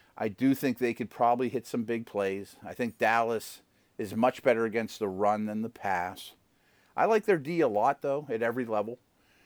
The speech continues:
And I think it's well coached. And I think that they will coach things up, you know, with the kind of this Chris Richard cover three type of scheme.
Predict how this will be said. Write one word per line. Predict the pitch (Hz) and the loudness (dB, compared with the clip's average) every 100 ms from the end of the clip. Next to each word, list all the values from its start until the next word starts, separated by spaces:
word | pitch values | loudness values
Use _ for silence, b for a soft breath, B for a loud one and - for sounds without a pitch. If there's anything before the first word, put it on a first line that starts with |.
| b | b
And | 117 | -4
I | 113 | -2
think | 117 113 | 0 -2
it's | 127 | -2
well | 113 117 | 4 4
coached. | 120 117 110 - - | 4 0 0 -4 -8
And | 107 | -8
I | |
think | - 123 - | -4 -6 -4
that | 113 | -4
they | 113 113 | -2 -2
will | 110 | -4
coach | - 120 117 - - - - - _ | -2 0 0 -4 -14 -16 -18 -20 _
things | - 135 127 113 | -4 -2 0 2
up, | 117 - | 2 0
you | 123 | -6
know, | 110 107 107 | -6 -6 -10
with | 104 101 92 113 - | -16 -14 -10 -10 -6
the | 117 | -6
kind | - 113 113 | -2 -4 -4
of | |
this | 107 - | -6 -10
Chris | - 120 - | -12 -12 -12
Richard | - 113 107 107 | -4 0 0 -2
cover | - 104 110 | -4 -4 -4
three | - 101 107 | -8 -10 -10
type | - 101 107 | -8 -8 -8
of | |
scheme. | - 104 101 101 | -14 -12 -10 -10